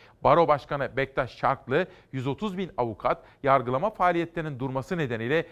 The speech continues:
ciddi bir ekonomik kriz içerisindedir. Tüm avukatlara askeri olarak hakim savcıların ekonomik koşullarına denk olacak şekilde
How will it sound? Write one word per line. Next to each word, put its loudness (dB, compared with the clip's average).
ciddi -4
bir 0
ekonomik -6
kriz -6
içerisindedir. -2
Tüm -2
avukatlara 0
askeri -4
olarak -2
hakim -2
savcıların -2
ekonomik -10
koşullarına -4
denk -6
olacak -4
şekilde -6